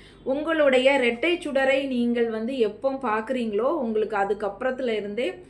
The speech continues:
இந்த ஜேர்னியின் முதல் ரெட்டை சுடரை பார்க்குறோமோ என்னமோ தெரியல, இந்த ஜேர்னியின் உண்மைத்தன்மையை நீங்கள் வந்து,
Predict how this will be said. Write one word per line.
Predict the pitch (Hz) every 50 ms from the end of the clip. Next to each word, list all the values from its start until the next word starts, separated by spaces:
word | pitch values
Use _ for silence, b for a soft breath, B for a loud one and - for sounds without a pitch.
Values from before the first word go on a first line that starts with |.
| B B B B
இந்த | 226 226 214
ஜேர்னியின் | 185 233 254 277 302 311 320 311 294 254 208
முதல் | 233 202 208 214 214
ரெட்டை | 202 202 196 262 269
சுடரை | 269 285 254 240 240 240
பார்க்குறோமோ | 233 226 220 240 - - 269 262 262 254 254 262 269 269 247
என்னமோ | 226 214 214 208 214 220
தெரியல, | 220 - 202 196 196 196 196
இந்த | 196 196 214 233
ஜேர்னியின் | 262 277 285 294 294 294 311 294 269
உண்மைத்தன்மையை | 240 233 262 277 294 302 311 302 - - 262 247 240 240 247 247 262 262
நீங்கள் | 240 226 214 214 214 202 190
வந்து, | 196 202 202 208 220 269